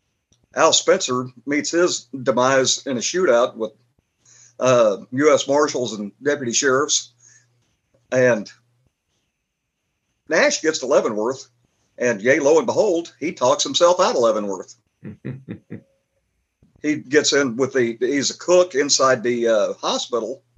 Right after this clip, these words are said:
Speaker 1: and the A W then had to eat at the institution hospital. A Ws, captains, and everything had to eat the same meal at, at the same time as the inmates back then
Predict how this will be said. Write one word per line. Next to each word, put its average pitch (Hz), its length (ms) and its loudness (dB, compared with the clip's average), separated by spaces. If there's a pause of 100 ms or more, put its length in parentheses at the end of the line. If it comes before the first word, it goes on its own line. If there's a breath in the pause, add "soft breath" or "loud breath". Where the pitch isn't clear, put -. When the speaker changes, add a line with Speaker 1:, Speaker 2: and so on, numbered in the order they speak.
(800)
Speaker 1:
and 127 240 0
the 127 120 0
A 185 80 2
W 123 520 0
then 127 300 2
had 139 240 0
to - 180 -6
eat 180 240 -8 (1000)
at 143 140 -2
the 135 120 -2
institution 143 480 -4
hospital. 135 640 -2 (520 soft breath)
A 143 120 2
Ws, 147 380 2
captains, 147 460 0
and 123 80 -2
everything 127 320 0
had 160 180 0
to - 100 -6
eat 165 220 -4
the 123 60 -2
same 147 320 0
meal 143 220 -2
at, 123 300 -6
at 131 140 -2
the - 60 -6
same 156 280 2
time 147 260 -2
as 107 120 -6
the 120 120 -2
inmates 139 320 -4
back 107 280 -2
then 117 320 -6